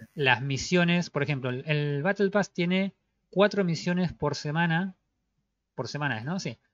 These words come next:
Speaker 2: por semana,
Speaker 1: Sí.
Speaker 2: que te dan, eh, eh, cuatro niveles.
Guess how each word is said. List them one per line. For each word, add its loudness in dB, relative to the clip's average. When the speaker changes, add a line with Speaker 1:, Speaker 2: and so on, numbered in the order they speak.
Speaker 2:
por -2
semana, 0
Speaker 1:
Sí. -8
Speaker 2:
que 2
te 2
dan, 2
eh, 2
eh, -2
cuatro 8
niveles. 2